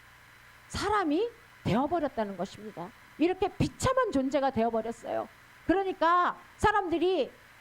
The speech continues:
그렇게 육천 년, 구약시대를 육천 년으로 보거든요. 육천 년,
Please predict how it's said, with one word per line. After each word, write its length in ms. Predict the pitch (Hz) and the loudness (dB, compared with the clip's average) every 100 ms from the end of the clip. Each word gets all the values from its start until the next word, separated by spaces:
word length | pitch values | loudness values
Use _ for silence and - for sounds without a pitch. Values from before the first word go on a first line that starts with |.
| - | 0
그렇게 460 | 320 269 - 370 302 | 0 0 0 -2 0
육천 400 | 233 - - 302 | -4 -2 -2 0
년, 240 | 277 247 214 | 0 0 -2
구약시대를 640 | 226 349 381 311 294 285 220 | 0 0 0 -2 -2 0 -4
육천 360 | 247 - 453 | -4 -4 -2
년으로 340 | 415 349 294 240 | 0 0 0 -2
보거든요. 580 | 196 208 190 180 254 381 - - 226 | -2 -4 -6 -4 -4 -4 -12 -14 -6
육천 400 | 294 - 349 302 | -4 -2 0 2
년, 220 | 269 | 2